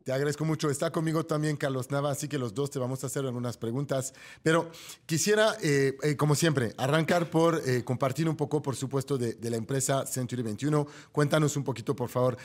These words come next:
de, de su actualidad, su alcance a nivel nacional y inter-, e internacional. Y después vamos a pasar un poco de tiempo tú y yo platicando del sector inmobiliario a, a, hacia este segundo semestre del año. Y vamos a partir, eh, obviamente, del sentimiento,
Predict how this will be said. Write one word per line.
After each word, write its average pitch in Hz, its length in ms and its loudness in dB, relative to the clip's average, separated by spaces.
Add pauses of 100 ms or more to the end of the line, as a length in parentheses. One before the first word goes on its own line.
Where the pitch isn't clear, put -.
(160)
de, 123 180 4
de 120 140 -2
su 123 100 -2
actualidad, 147 440 4
su 135 140 2
alcance 135 380 4
a 143 60 6
nivel 123 180 4
nacional 127 560 2
y 143 140 6
inter-, 123 340 2
e 147 100 2
internacional. 139 680 2 (240)
Y 131 80 -2
después 147 280 2
vamos 190 220 4
a 165 80 2
pasar 156 300 4
un 151 40 2
poco 147 220 0
de 139 120 4
tiempo 139 360 0
tú 151 140 4
y 151 40 6
yo 151 160 4 (240)
platicando 143 720 4 (200)
del 135 340 6
sector 151 320 4
inmobiliario 139 680 6
a, 117 180 2
a, 117 180 2 (120)
hacia 143 240 4
este 135 260 4
segundo 147 460 4
semestre 127 420 2
del 113 160 0
año. 139 280 2 (220)
Y 120 80 -6
vamos 156 240 2
a 156 180 2
partir, 165 520 4 (260)
eh, 139 240 6
obviamente, 147 460 4
del 147 160 4
sentimiento, 147 1000 4